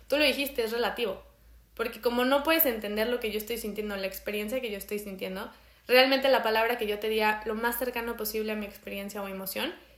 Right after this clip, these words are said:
no va a llegar. Por ejemplo, que yo te diga "te amo", tú vas a entender el "te amo" conforme tú lo estés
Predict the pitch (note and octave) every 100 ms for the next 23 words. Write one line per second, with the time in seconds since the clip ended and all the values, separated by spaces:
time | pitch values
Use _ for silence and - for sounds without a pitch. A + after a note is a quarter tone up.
0 | _ B3 A#3+ G#3 A3 G#3 A3 A3 G#3+ G3
1 | - B3 B3+ C4 A#3 A3+ A#3 A3 F#3 -
2 | - - - - D4+ D#4+ B3+ A3+ G#3+ G#3+
3 | A3 - - - A#3 A3 A3 A3+ A#3 B3+
4 | A3+ G3+ G#3 G#3 - C4+ C4 A#3+ A3+ A3
5 | -